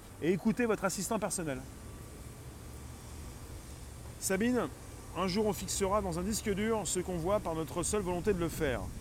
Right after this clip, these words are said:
Oui, mais ça concerne l'enregistrement à distance, l'hébergement, le cloud, le nuage en anglais,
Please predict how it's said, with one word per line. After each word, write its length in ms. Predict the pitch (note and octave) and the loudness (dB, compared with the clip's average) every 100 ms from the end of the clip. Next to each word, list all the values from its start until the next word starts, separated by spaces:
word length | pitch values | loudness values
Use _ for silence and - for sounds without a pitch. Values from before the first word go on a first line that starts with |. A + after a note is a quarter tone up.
| - - - - - - - | -10 -8 -8 -6 -6 -6 -4
Oui, 200 | E3+ B3+ | 0 2
mais 100 | A#3+ | 2
ça 180 | F3 G3+ | 2 2
concerne 460 | - G3+ - A#3+ A3+ | 2 -2 0 2 4
l'enregistrement 600 | F#3+ F#3 F3+ - G3+ G3 | 4 2 0 0 0 2
à 40 | |
distance, 640 | D#3 D#3+ - A3+ G3 - - - - C3+ | 0 -2 0 0 -2 -4 -8 -12 -8 0
l'hébergement, 800 | F#3 G3 E3+ D3 F3+ G3+ G#3+ F#3 | 4 4 4 0 0 2 2 2
le 160 | D#3+ | 0
cloud, 420 | C#3+ F3+ G3+ G3 | 0 2 4 4
le 80 | D3 | 2
nuage 460 | D#3 F3+ G#3 G3+ D#3 | 0 2 4 4 2
en 80 | D#3 | -2
anglais, 320 | D#3+ G#3 | 0 0